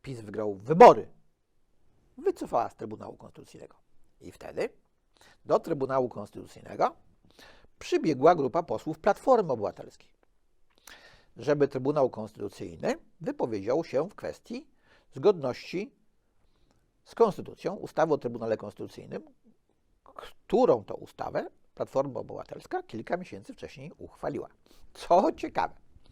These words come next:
Pani marszałek Sejmu wysłała w tamtej sprawie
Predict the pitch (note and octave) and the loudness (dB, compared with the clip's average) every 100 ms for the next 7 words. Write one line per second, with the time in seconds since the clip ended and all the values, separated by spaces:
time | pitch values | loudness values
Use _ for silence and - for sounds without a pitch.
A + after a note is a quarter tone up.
0 | - - - - - - - D#3+ A#3 A#3+ | -20 -20 -20 -20 -20 -16 2 2 2 -4
1 | - _ _ - _ _ - C3 - D#3+ | -10 _ _ -20 _ _ -6 -6 6 8
2 | F3 - A#2 - - - - - - C#3 | 8 6 -2 -4 -18 -18 -18 -20 -6 2
3 | A3 - G3+ A3 A#3+ - - - A3+ F4+ | 4 8 10 10 8 2 -16 2 4 4
4 | F4+ E4+ - G#3 A2+ | 0 -4 6 6 6